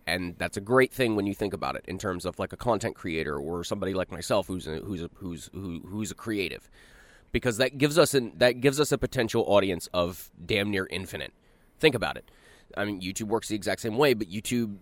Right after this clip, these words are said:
YouTube's promotions doesn't, it, it doesn't work like what Twitter is. It's very hard in order to go viral on YouTube, but if you get, you do, you play your cards right and you have the right content and everything, you can go viral on Twitter,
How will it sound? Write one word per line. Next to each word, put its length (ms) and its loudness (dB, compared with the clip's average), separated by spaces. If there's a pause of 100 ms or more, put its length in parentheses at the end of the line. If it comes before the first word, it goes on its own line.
YouTube's 500 0
promotions 640 6
doesn't, 320 2 (360)
it, 160 -10
it 160 8
doesn't 260 10
work 180 8
like 140 6
what 140 0
Twitter 260 0
is. 140 -4
It's 100 -10
very 220 10
hard 240 12
in 20 4
order 220 6
to 40 0
go 140 6
viral 440 8
on 60 0
YouTube, 320 -2
but 140 0
if 100 -2
you 140 4
get, 200 6
you 160 0
do, 200 10
you 160 4
play 160 8
your 120 8
cards 340 10
right 120 8
and 80 0
you 60 0
have 220 6
the 80 6
right 120 6
content 340 4
and 60 2
everything, 200 0
you 140 -2
can 80 -6
go 120 10
viral 360 10
on 80 0
Twitter, 200 -4